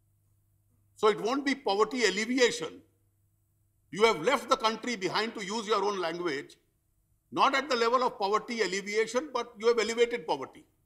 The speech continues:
If that is the situation, there is only one or two good trends, let me concede.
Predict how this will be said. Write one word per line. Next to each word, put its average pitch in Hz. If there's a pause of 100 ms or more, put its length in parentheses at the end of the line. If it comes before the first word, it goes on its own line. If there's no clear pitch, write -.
(3250)
If 196
that 233
is 320
the 330
situation, 202 (1300)
there 262
is 285
only 277 (440)
one 226
or -
two 262
good 214 (120)
trends, 185
let 175
me 165
concede. 123